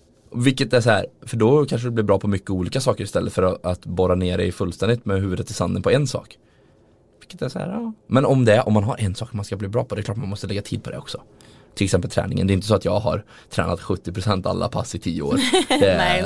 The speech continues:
Speaker 2: såklart.
Speaker 1: det ska gudarna veta.
Speaker 2: Men
Speaker 1: Eh.
Speaker 2: tror du också att det där att hitta någonting, oavsett om det är träning eller att man gillar att plugga eller att det är jobb eller att det är att resa jorden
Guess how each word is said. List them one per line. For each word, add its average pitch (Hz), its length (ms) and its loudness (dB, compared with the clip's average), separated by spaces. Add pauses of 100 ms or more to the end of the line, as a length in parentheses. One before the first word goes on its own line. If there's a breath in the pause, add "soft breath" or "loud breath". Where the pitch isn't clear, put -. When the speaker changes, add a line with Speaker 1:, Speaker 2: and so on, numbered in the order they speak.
Speaker 2:
såklart. - 260 -6
Speaker 1:
det 110 180 6
ska 95 160 -6
gudarna 92 300 -2
veta. 90 280 -4 (640 soft breath)
Speaker 2:
Men 254 180 0
Speaker 1:
Eh. 254 100 -4
Speaker 2:
tror 277 200 -2
du 262 80 0
också 262 220 -4
att 302 80 -6
det 277 80 -6
där 214 340 2
att 196 200 -4
hitta 254 460 -4
någonting, 180 680 -4
oavsett 180 520 -6
om 180 120 -6
det 180 60 -4
är - 20 -8
träning 254 600 -2
eller 226 140 0
att 220 60 -8
man 202 120 -4
gillar 202 140 -4
att - 80 -14
plugga 247 520 -4
eller 220 140 -2
att 196 120 -4
det 202 140 -8
är 165 40 -8
jobb 220 440 -4 (140)
eller 214 280 2
att 202 160 -4
det - 140 -10
är 196 400 0 (1300 loud breath)
att 240 160 -2
resa 208 260 -2
jorden 170 300 -8